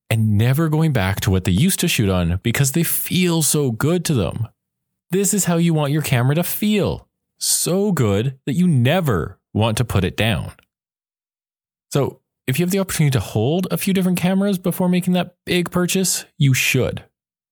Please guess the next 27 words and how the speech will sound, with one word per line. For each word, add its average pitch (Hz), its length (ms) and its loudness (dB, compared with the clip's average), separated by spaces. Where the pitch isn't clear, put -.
The - 180 -2
ergonomics 156 880 0
could 139 160 0
make 143 260 0
a 135 100 2
huge 185 920 0
difference 170 540 0
between 117 400 0
you 120 140 2
wanting 156 580 0
to 185 120 -2
carry 175 280 0
that 180 180 0
camera 180 500 0
and 131 140 2
you 135 140 2
leaving 151 240 2
it 151 100 0
behind 123 400 2
at - 100 -2
home. - 360 -2
So, 107 340 -2
those 147 320 0
are 135 240 0
two 127 280 0
of 113 120 0
the 107 160 0